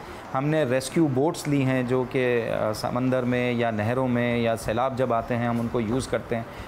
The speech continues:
उनके ऊपर बीस पच्चीस लाख रुपए tax ले लिया गया। इसके अलावा federal excise duties हमसे ले ली गई पा-, पाँच, पाँच, सात, सात करोड़, अ, सात, आठ करोड़ रुपए की। और हम इतने मकरूज़ हैं कि साल के हमें जो है वो छः सात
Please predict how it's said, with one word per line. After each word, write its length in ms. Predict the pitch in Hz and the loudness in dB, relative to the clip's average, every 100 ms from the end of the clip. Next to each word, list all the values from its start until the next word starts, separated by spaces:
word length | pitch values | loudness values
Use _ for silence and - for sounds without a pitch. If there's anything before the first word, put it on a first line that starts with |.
| - | -4
उनके 220 | 139 143 180 | -2 0 0
ऊपर 220 | 151 147 | 0 0
बीस 180 | 143 135 | 0 -2
पच्चीस 360 | 135 151 - | -4 -4 -2
लाख 180 | 131 131 | -2 -2
रुपए 160 | 135 123 | -2 -2
tax 260 | 120 - | -2 -2
ले 100 | 117 | -2
लिया 220 | 117 120 | 0 0
गया। 280 | 113 110 110 110 - - - - | 2 0 -2 -6 -14 -16 -12 -8
इसके 300 | - 147 131 | -2 0 2
अलावा 480 | 123 131 139 135 131 - - - | 2 2 2 2 0 -4 -10 -6
federal 280 | 127 143 156 | -2 0 0
excise 360 | 139 147 139 | 0 0 2
duties 360 | 117 123 160 139 | 2 2 2 2
हमसे 220 | 139 135 | 0 0
ले 140 | 127 131 | 0 2
ली 160 | 131 | 2
गई 320 | 120 123 120 | 2 2 0
पा-, 640 | 110 101 - - 101 - 123 | -2 -6 -6 -6 -6 -6 -2
पाँच, 200 | 127 - | -2 0
पाँच, 220 | 127 120 | -2 -2
सात, 260 | - 117 | -4 -4
सात 180 | - 127 - | -4 -4 0
करोड़, 180 | 120 | -2
अ, 400 | - 127 117 113 | -2 0 2 2
सात, 260 | 104 120 117 | 0 -2 0
आठ 220 | 123 135 | -2 0
करोड़ 140 | 123 123 | 0 0
रुपए 240 | 117 117 | 0 -2
की। 260 | 107 110 104 - - - - - - | -2 -6 -6 -12 -16 -14 -14 -12 -4
और 120 | 143 | 0
हम 140 | 175 185 | 0 0
इतने 220 | 208 220 | 0 2
मकरूज़ 460 | 190 165 190 196 | 0 2 2 2
हैं 140 | 175 196 | 2 0
कि 120 | 196 | -2
साल 360 | - 160 180 180 | 0 0 0 -2
के 260 | 185 185 | 0 0
हमें 360 | 170 156 165 165 | 0 0 2 2
जो 120 | 151 | 2
है 140 | 151 | 2
वो 120 | 175 180 | 2 0
छः 240 | - 160 | -2 -2
सात 300 | - 165 | 0 0